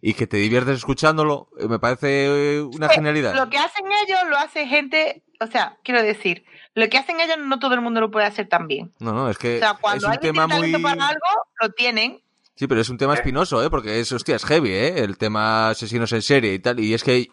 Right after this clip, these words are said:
Speaker 1: yo me encanta escucharlos. Me ponen los
Speaker 2: Es
Speaker 1: pelos de punta.
Speaker 2: maravilloso. Un saludo, Plisken, si nos está
Speaker 1: Sí, sí.
Speaker 2: escuchando y al resto, agarra pateado a los demás porque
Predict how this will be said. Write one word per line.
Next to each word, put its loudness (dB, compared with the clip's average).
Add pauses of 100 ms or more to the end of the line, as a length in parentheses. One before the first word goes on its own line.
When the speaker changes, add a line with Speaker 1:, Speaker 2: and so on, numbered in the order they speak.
Speaker 1:
yo 0
me -4
encanta -2
escucharlos. -2 (100)
Me -4
ponen 0
los -2
Speaker 2:
Es -2
Speaker 1:
pelos 2
de -2
punta. -2
Speaker 2:
maravilloso. 0
Un -4
saludo, 0
Plisken, -2
si -8
nos 2
está -2
Speaker 1:
Sí, -8
sí. -6
Speaker 2:
escuchando 0
y 0
al 0
resto, 0
agarra 0
pateado 0
a 4
los -4
demás 0
porque 0